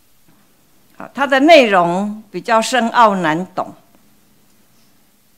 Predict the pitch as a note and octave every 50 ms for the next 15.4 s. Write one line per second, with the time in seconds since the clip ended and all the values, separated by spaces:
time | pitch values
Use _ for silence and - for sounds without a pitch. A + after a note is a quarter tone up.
0 | _ _ _ _ _ _ _ _ _ _ _ _ _ _ _ - - G3 A3 A3
1 | G#3+ F3 F#3 - - A3+ A3+ A#3 A3+ A3+ - - - A#3+ A3+ A3+ - D4+ C#4 A3+
2 | G#3+ - - E3 D#3+ - G#3 F#3 G3 G3 F#3+ - A3 G3+ E3 - D#3+ D#3+ D#3 D3
3 | C#3 D#3+ A3 C4+ B3+ A3+ - C4+ B3+ A#3+ B3+ B3 G3 E3 D#3+ F#3 F3 E3 F3 F#3+
4 | - D#3 C#3 A#2 B2+ - D3+ D#3 - F3+ F3 G#3 G#3+ - - E3+ E3 - A3 G#3+
5 | G3 G#3 G3+ D#3+ - - _ _ _ _ _ _ _ _ _ _ _ - _ -
6 | F#3+ G3 A#3 B3+ B3+ C4 C4 B3+ A#3+ A3+ G#3+ G3+ A3+ C#4 C#4 C4 C4 - - F#3+
7 | G3 G#3+ G#3+ A3 A#3 - _ - A#3+ A3+ A3+ A3+ - - C4+ C4 A#3+ A#3+ A3 E3+
8 | C3 C3+ C#3+ E3+ E3 A#2+ D2 - A2 - _ - C#4 C4 A3 G#3+ G#3 - - _
9 | _ _ _ - E4 C4 A#3+ - A#3+ A3 G3 G3 - G#3 G3 G3 G3 D#3+ A#2+ C#3+
10 | C#3+ D3+ D3 D3+ - _ - - - - - - _ _ _ - D4 C4 A#3+ A#3+
11 | A#3+ A#3+ C4+ C#4 B3+ - D#4 C#4+ C#4 C4+ C4+ C4 C4 C4 C4 B3+ - A3+ G3+ G#3
12 | G3+ - D#4 C#4+ C#4 C#4+ C4 C#4+ B3+ B3+ D4 C#4 A#3+ G#3 E3+ E3+ G3+ - D4+ C#4+
13 | C4+ C4+ C#4 A#3 A#3+ A3 G3 G3+ G#3 G#3+ - D4 D4+ C#4+ C4 C4 C#4 D4+ C#4+ A#3+
14 | E3+ E3 G#3 A#3 A#3 A3+ C4 C4 D#4+ C4+ - A3 D#3 - C#3+ - A#3 B3+ C4 -
15 | F#4+ D4+ A#3 A3 A3 G#3+ G3+ D#3